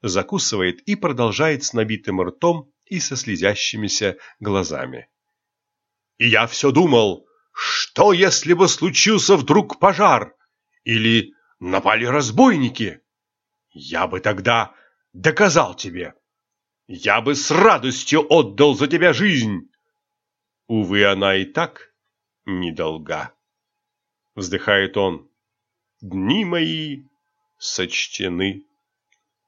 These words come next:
В это время хозяйка роется в кошельке. «Скажите, пожалуйста», возражает она с кокетливой насмешкой. «Атька,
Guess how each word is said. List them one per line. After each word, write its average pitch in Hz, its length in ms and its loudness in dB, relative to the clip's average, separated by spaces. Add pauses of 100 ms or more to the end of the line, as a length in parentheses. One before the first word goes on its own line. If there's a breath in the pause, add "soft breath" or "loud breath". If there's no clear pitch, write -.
(480)
В 110 120 0
это 104 160 2
время 104 240 0
хозяйка 110 580 -2
роется 104 440 0
в - 60 -16
кошельке. 120 640 -8 (1120)
«Скажите, 165 1080 0
пожалуйста», 90 1200 -2 (640)
возражает 101 680 0
она 101 380 2 (220)
с - 140 -14
кокетливой 113 500 0
насмешкой. 98 880 -2 (640)
«Атька, 120 560 -2